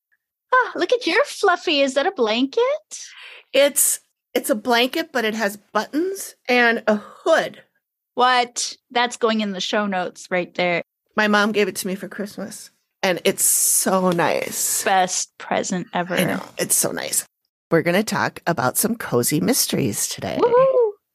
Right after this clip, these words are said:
Speaker 2: <laughs>
Speaker 1: Can't wait. This is gonna be a good one.
Speaker 2: Yeah.
Speaker 1: I live for this.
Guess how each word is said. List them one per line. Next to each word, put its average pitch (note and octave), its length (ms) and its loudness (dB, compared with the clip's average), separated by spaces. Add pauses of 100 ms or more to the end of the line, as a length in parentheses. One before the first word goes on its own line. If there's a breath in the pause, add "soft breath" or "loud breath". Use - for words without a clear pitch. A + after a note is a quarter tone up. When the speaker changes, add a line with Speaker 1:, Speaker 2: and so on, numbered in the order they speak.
(100)
Speaker 2:
<laughs> G3 60 0 (120)
Speaker 1:
Can't G#3 180 -2
wait. G3 240 2 (540)
This G3 180 2
is F#3+ 80 2
gonna G3 160 4
be F3+ 80 4
a E3+ 40 2
good E3+ 200 0
one. E3+ 240 -2 (260)
Speaker 2:
Yeah. D#3+ 180 2
Speaker 1:
I - 40 2
live F#3 160 2
for F#3+ 180 -2
this. F#3+ 380 -4